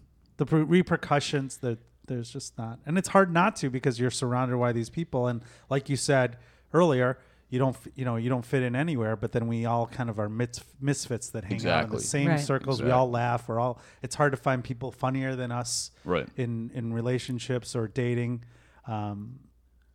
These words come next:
Speaker 1: or have our weird fucking schedules. So.
Speaker 2: Sure. Yeah. And that always gets in the way.
Speaker 1: Yeah.
Speaker 2: Always.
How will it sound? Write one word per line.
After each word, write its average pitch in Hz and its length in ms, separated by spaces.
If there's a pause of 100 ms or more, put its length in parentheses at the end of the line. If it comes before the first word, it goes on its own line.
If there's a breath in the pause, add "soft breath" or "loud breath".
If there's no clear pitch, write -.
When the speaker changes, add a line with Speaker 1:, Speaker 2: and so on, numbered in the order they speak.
(280)
Speaker 1:
or 135 160
have 123 200
our 117 140
weird 120 300
fucking 117 340
schedules. 120 720
So. 117 380
Speaker 2:
Sure. 87 320 (220)
Yeah. 80 300 (100)
And 85 100
that 82 120
always 76 260
gets - 180
in 50 100
the - 60
way. - 80 (200)
Speaker 1:
Yeah. 113 140
Speaker 2:
Always. - 360